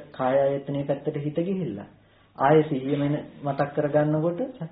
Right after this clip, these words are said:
මනෝපටිච්ච ධම්මේච වෙලා. අවුලක් වුණාම කියේ පැටලුණාද? තේරුණා නේද?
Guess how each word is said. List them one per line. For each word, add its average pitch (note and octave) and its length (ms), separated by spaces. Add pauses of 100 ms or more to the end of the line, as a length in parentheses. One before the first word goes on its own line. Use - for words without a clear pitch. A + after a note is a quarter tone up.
(400)
මනෝපටිච්ච D3+ 600
ධම්මේච D3 440
වෙලා. G2 260 (2250)
අවුලක් A2+ 360
වුණාම A#2+ 340
කියේ C#3 240 (340)
පැටලුණාද? - 520 (1700)
තේරුණා B2 420
නේද? C#3+ 240